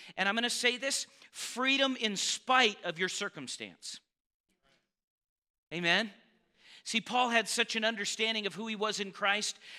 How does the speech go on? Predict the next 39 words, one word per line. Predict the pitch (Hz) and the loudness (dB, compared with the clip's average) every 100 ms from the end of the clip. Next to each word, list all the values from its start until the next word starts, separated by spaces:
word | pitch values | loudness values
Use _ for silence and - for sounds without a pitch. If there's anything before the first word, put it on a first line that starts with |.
| - | -2
that | 190 | 2
in | 196 98 | 2 0
prison | - - 247 170 196 | -4 -2 0 0 -2
he | 165 202 | -2 -4
wrote | 175 214 214 208 | 0 2 2 0
the | 190 | -4
most, | 190 208 208 - - | 0 0 0 -4 -6
most | 190 220 214 - | 0 2 0 -6
about | 175 175 139 | -4 -4 -4
joy. | - 170 139 98 _ _ _ _ _ _ _ _ _ _ _ _ _ _ _ _ _ _ _ _ _ - | -8 -6 -8 -10 _ _ _ _ _ _ _ _ _ _ _ _ _ _ _ _ _ _ _ _ _ -10
Isn't | 175 190 | -6 0
that | 190 | 0
interesting? | 170 156 143 - 101 _ _ _ _ _ _ _ - | 0 -6 -8 -8 -10 _ _ _ _ _ _ _ -2
We | 202 | 2
don't | 196 170 | 2 2
think | 190 | 0
that | 175 165 | 2 0
way | 151 | 0
usually, | 156 160 135 117 | -2 -4 -6 -4
right? | 131 151 175 - _ _ _ _ - | 0 0 -4 -16 _ _ _ _ -12
We | - | -4
think, | 185 175 | 0 4
"Oh, | 180 | 4
I'm | 196 208 | 4 2
in | 190 | 2
prison. | 185 170 147 | 2 0 -2
I'm | 147 | -6
still | 147 - 190 | -4 0 0
in | 190 | 0
prison. | 180 151 113 113 | -2 -6 -6 -6
I'd | 139 | -6
be | 147 | -4
in, | 156 165 | -6 -4
I'm | 156 160 | -6 -6
in | 151 | -4
prison. | 185 180 185 | -4 -2 -6
I'm | 160 | -8
in | 156 | -8
prison." | 180 175 | -8 -10